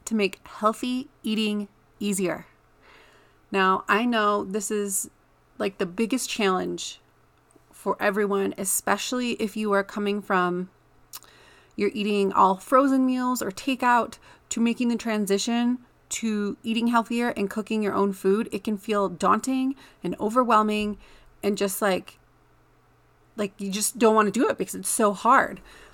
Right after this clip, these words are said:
So I want to share with you the four steps that I use,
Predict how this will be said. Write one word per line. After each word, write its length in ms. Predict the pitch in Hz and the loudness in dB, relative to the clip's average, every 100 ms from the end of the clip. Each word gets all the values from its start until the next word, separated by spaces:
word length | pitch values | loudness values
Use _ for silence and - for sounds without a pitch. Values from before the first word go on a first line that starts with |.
| - - - | -20 -20 -12
So 340 | - - 233 - | -4 4 4 6
I 180 | - 226 | 6 8
want 200 | 277 269 | 8 4
to 80 | 233 | 2
share 320 | - - 233 | -2 0 0
with 240 | 233 254 240 | 0 0 2
you 400 | 226 180 175 196 - - _ | 2 4 0 -4 -12 -20 _
the 80 | 214 | -8
four 380 | - - 202 226 | -6 0 2 2
steps 360 | - 220 - | 2 2 2
that 120 | - 185 | 0 2
I 80 | |
use, 640 | 196 202 208 233 320 - | 2 2 0 0 0 -4